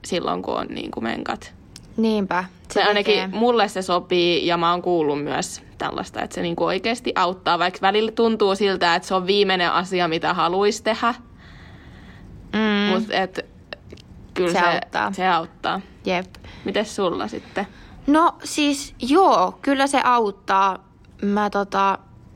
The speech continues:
Speaker 2: ainoa sellainen, että mulla maha on niin kuin turvonneempi silloin.
Speaker 1: No joo, mä luulen, että se on monella
Speaker 2: Se on
Speaker 1: kyllä
Speaker 2: monella,
Speaker 1: kans,
Speaker 2: niin.
Speaker 1: joo.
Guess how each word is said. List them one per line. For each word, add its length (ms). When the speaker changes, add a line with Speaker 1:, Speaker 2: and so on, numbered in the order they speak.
Speaker 2:
ainoa 400
sellainen, 380
että 140
mulla 440
maha 500
on 200
niin 200
kuin 260
turvonneempi 720
silloin. 540
Speaker 1:
No 100
joo, 560
mä 80
luulen, 340
että 160
se 80
on 80
monella 320
Speaker 2:
Se 60
on 120
Speaker 1:
kyllä 100
Speaker 2:
monella, 220
Speaker 1:
kans, 220
Speaker 2:
niin. 280
Speaker 1:
joo. 120